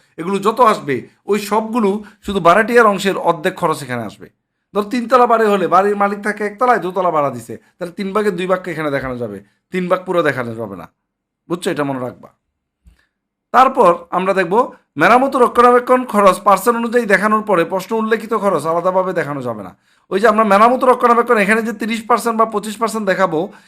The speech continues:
এটা দেখানোর পরে যদি তোমার কোশ্চেনে আরও খরচ থাকে, যেমন মেরামত খরচ নামে কিছু থাকলে,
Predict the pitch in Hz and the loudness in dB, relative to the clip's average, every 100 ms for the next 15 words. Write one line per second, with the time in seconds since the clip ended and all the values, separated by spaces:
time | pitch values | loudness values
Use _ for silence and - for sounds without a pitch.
0 | _ - 208 262 233 240 240 233 220 156 | _ -4 0 4 4 4 0 0 2 4
1 | 175 220 - _ 147 233 262 262 208 214 | 2 -2 -14 _ -2 -2 -2 0 2 2
2 | 214 - 208 208 247 214 165 - 196 220 | 0 0 2 2 2 2 0 2 2 2
3 | 202 196 196 190 170 170 180 180 185 185 | 2 0 0 -4 -2 0 0 2 2 2
4 | 185 185 175 175 175 170 165 165 165 170 | -2 -2 -2 -2 -4 -6 -10 -10 -8 -4
5 | 165 156 | -2 -4